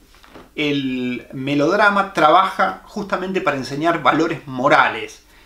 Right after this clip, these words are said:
que son los valores morales que tiene el personaje positivo, el bueno.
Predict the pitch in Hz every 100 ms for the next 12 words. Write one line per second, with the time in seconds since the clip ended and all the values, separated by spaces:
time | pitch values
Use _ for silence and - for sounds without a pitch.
0 | - _ - - 190 196 202 151 165 180
1 | 147 156 156 175 190 147 123 214 196 151
2 | 131 123 131 151 - 160 131 123 131 208
3 | 175 113 113 - - 113 113 120 156 160
4 | 120 117